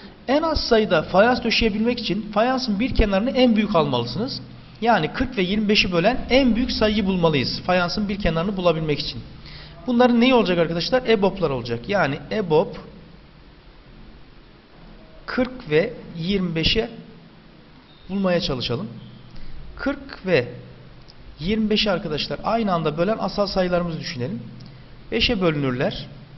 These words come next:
Sekiz ve beş. Başka aynı anda bölen sayımız yok.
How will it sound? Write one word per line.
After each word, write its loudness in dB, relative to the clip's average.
Sekiz -4
ve -4
beş. 2
Başka 0
aynı 2
anda -2
bölen 0
sayımız -4
yok. -2